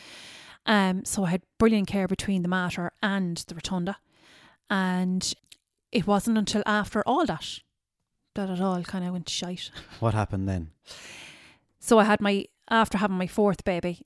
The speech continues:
Speaker 1: about two years after that, like, all the boys, they were in routines, sleep routines and everything. And I just started getting really tired, really breathless.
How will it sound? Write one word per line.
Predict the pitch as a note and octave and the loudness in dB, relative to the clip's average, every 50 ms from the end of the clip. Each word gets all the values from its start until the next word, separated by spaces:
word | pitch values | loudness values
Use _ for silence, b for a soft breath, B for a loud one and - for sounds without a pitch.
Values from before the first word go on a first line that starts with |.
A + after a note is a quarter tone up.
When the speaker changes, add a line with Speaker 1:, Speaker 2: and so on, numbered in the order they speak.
| _ _ _ _ - | _ _ _ _ -2
Speaker 1:
about | G3+ G3+ G3 | 0 0 0
two | - - A3+ | 2 2 2
years | A3+ G#3+ F#3+ - | 2 2 2 0
after | G#3 F#3+ - - - | 0 -2 -2 -2 -2
that, | G3 F#3 E3+ D#3+ - | -2 -2 -2 -4 -6
like, | G3 F#3 - - | -8 -8 -6 0
all | - A#3+ A3 G#3 G3+ | 2 4 4 4 4
the | F#3+ F#3 | 2 0
boys, | - G3 F#3+ F#3 F#3 F3 - - - - - - - _ _ _ _ _ _ - | 0 0 0 0 0 -2 -4 -6 -8 -8 -10 -12 -16 _ _ _ _ _ _ -4
they | G#3+ G#3 | -2 -2
were | F#3 F#3 F#3 F#3+ | 0 0 2 2
in | F#3+ F#3 | 0 0
routines, | E3+ E3 - - A3 G#3+ F#3+ F3 D#3+ | -2 -4 -4 -4 -2 -2 -2 -4 -4
sleep | - - A3 A3 - - | -4 -4 -4 -4 -4 -6
routines | F#3 - F#3+ F#3 E3+ - | -8 -6 -6 -6 -6 -4
and | F#3 G3 | -4 -4
everything. | G3 F#3 - - F#3 | -4 -4 -4 -4 -4
And | F3+ F#3 | -2 -2
I | G3 | -4
just | - F#3+ - | -4 -4 -4
started | - G#3 - - | -4 -4 -4 -6
getting | G3+ - F3+ F#3 | -10 -6 -2 0
really | G3 G#3 G#3 G3 | 2 2 2 2
tired, | - - G#3+ G3+ F#3+ F#3 F#3 | 0 0 0 2 0 0 0
really | G3+ G3+ F#3+ F#3 | 0 0 0 0
breathless. | - G3+ G3+ E3+ - - F#3+ - - - | 2 0 0 0 -2 -6 -6 -4 -6 -6